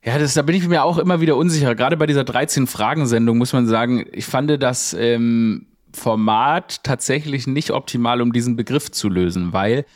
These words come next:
du hast im Endeffekt, also da war ja dieser, ähm, ich glaub, Kevin Ray,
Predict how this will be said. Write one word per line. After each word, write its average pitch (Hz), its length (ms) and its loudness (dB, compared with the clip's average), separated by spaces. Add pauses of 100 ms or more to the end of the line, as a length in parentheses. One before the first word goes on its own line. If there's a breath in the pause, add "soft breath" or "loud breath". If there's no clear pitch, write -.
(160 soft breath)
du 117 120 -2
hast 123 140 -2
im 120 120 2
Endeffekt, 151 500 -2
also 107 160 0
da 107 120 0
war 107 100 0
ja 107 180 0
dieser, 101 480 0
ähm, 95 400 0
ich - 60 -18
glaub, - 300 -8
Kevin 98 420 -4
Ray, 107 460 -2